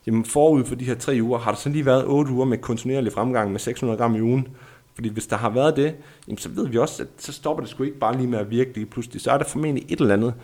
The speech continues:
med vores aftaler, som ikke er helt, som, som det burde være. Måske der har været lidt ekstra socialt. Måske, øhm, at der har været noget, noget småsnacking, eller hvad det nu kan være. Der er i hvert fald et eller andet, som der ikke har været,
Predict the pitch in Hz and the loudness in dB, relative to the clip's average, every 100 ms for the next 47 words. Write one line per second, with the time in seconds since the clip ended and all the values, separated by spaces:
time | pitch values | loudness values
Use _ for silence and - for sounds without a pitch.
0 | - - _ - 110 104 - 127 - 104 | -20 -20 _ -6 -4 -2 0 0 0 -4
1 | - - 160 139 117 - 185 127 90 - | -4 -6 -2 -2 -4 0 2 2 -2 -8
2 | - _ _ _ _ _ - - 113 107 | -20 _ _ _ _ _ -14 -6 -6 -4
3 | 113 113 - 135 123 107 123 127 - 165 | -4 -4 0 -2 0 0 2 0 -2 -4
4 | 156 117 113 131 131 123 127 120 - 117 | -2 -2 2 4 4 2 0 -4 -10 -6
5 | 139 120 92 - - - - - - 131 | -2 -2 -4 -12 -20 -20 -20 -16 -4 -2
6 | - 151 139 107 - - _ - 107 101 | 0 2 2 0 -6 -20 _ -8 -6 -6
7 | 98 95 95 - - _ _ _ _ - | -6 -10 -10 -14 -18 _ _ _ _ -6
8 | 117 113 110 117 113 123 127 120 117 113 | -6 -2 -2 0 0 0 0 0 -2 -4
9 | 127 135 - 120 117 120 117 113 120 123 | -4 -4 -2 -4 -2 -4 0 0 2 2
10 | 131 120 110 123 131 139 139 120 147 139 | 0 0 0 2 4 4 4 2 0 4
11 | 123 113 104 104 127 113 107 101 110 | 2 2 0 -2 -2 -4 0 0 0